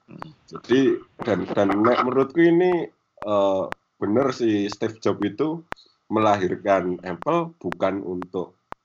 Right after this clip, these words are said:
Speaker 2: digunakan orang, tapi untuk peradaban, coy. Jadi, jadi ora, apa, strategi kebudayaannya si Steve Jobs ini berhasil, Sob. Jadi tidak sekedar kamu bikin pacul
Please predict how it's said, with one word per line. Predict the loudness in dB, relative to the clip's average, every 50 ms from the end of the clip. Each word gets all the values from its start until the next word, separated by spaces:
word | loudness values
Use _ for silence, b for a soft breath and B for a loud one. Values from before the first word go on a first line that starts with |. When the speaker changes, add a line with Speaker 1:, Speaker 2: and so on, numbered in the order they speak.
| _ _ _ -16
Speaker 2:
digunakan | -10 -6 -4 -2 -2 -2 -2 -2 -6 -4
orang, | -2 -2 -2 -2 -2 -4 -6 -8 -10 -14 -18 _ _ -10
tapi | -8 -8 -4 -2 0 0 0
untuk | 0 -2 -4
peradaban, | -2 -2 -2 -2 0 0 0 0 0 0 0 0 0 -2
coy. | -2 -2 -4 -4 -6 -10 _ _ _ _ _ _ _ _ _ -10
Jadi, | -8 -6 0 2 2 2 2 0 -6 -14 -18 _ _ -20 -20 _ _ _ _ -18 -12
jadi | -10 -10 -8 -6 -4 -2 0 0
ora, | 2 2 2 0 -2 -4 -8 _ _ _ -20 -12 _
apa, | -8 -6 -4 -2 -4 -4 -4 -8 -14 -16 _ _ -14
strategi | -8 -4 -2 -2 -2 -2 -4 -4 -4
kebudayaannya | -4 -4 -6 -4 -2 0 2 2 2 2 2 0 0 0 -2
si | -2 -6
Steve | -4 -2 -4 -4 -4 -4
Jobs | -4 -2 -2 -2
ini | -4 -4 -4
berhasil, | -4 -4 -2 -2 -2 -4 -4 -2 -2 -2 -2 -2 -2
Sob. | -6 -8 -10 _ b b b b b b
Jadi | -4 -2 -2 -2 -4 -8 -8 -4
tidak | -2 -2 -2 -2 -6
sekedar | -10 -10 -10 -4 0 0 0 0 -2 -8 -14 _ _ _ -8
kamu | -6 -4 -2 -2 -2 -2
bikin | -2 -2 -2 -2 -4 -2
pacul | -2 -2 0 -2 -2 -6 _ -6 -2 -2 0 -2 -2 -6